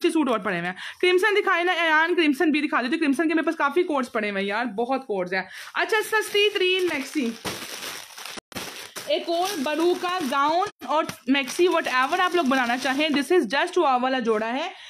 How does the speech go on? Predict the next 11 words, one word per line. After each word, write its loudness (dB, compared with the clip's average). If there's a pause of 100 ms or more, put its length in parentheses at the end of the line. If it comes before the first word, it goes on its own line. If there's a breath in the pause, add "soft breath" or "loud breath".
(180 loud breath)
कलर 0
ही 0
बहुत -2
प्यारा, -4
this -4
is -8
peachy -2
pink -4
type -4
shade -8
है। -6